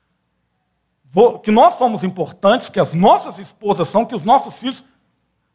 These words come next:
que os nossos servos. Hoje nós não temos escravos. Imagina que coisa escandalosa. Paulo tá dizendo, "Olha,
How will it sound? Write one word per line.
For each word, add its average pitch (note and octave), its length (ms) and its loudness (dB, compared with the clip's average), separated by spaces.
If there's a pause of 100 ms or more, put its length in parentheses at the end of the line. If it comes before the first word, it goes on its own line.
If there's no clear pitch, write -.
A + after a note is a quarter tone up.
que B3 440 -2 (220)
os D3+ 140 -8
nossos A#3 260 2
servos. E3 640 -2 (100)
Hoje G3 220 -2
nós D#4+ 180 2
não G#4 80 -10
temos G#4 300 -4
escravos. C#3 520 -2 (800)
Imagina A3+ 420 -2
que - 160 -18
coisa A#3+ 260 -2
escandalosa. F3+ 920 0
Paulo G3 320 0
tá G3+ 140 0
dizendo, E3+ 280 -6
"Olha, D#3+ 280 2